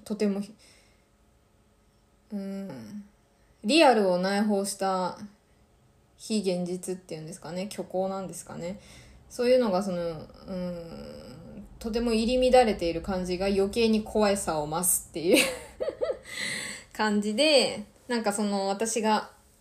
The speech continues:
怖い、この本を怖いと最初に感じた理由っていうのはその辺にあるのかなというふうに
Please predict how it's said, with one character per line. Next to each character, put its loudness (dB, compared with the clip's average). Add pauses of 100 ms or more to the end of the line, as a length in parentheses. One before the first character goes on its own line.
(520)
怖 6
い、 4
こ 0
の 6
本 6
を 4
怖 8
い 2
と 4
最 -2
初 -2
に 0
感 -2
じ -8
た 2
理 -2
由 4
っ -2
て -4
い -2
う -2
の 0
は 2
そ -2
の 2
辺 -4
に -4
あ -4
る -4
の -4
か -2
な -4
と -2
い 4
う 2
ふ -4
う -2
に -4